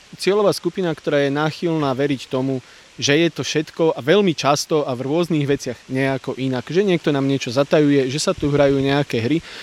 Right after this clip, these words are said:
a pritom to doterajšie, ten priebeh vyšetrovania a to, čo vieme, aj keď ja sa trošku tak bránim tomu povedať, že niečo vieme s istotou. Tie náznaky, ktoré máme, nám hovoria, že ak sa tu hrali nejaké hry,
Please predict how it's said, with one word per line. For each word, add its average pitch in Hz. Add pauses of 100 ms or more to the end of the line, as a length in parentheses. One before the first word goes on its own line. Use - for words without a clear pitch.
(120)
a 151
pritom 170 (720)
to 175
doterajšie, 170 (400)
ten 147
priebeh 175
vyšetrovania 147
a 139
to, 208
čo 160 (800)
vieme, 139
aj 139
keď 135
ja 139
sa 131
trošku 135
tak 135
bránim 147
tomu 135
povedať, 135
že 139
niečo 151
vieme 139
s -
istotou. 135
Tie 180
náznaky, 170
ktoré 143
máme, 120 (400)
nám 151
hovoria, 170
že 143
ak 147
sa -
tu 151
hrali 143
nejaké 143
hry, 160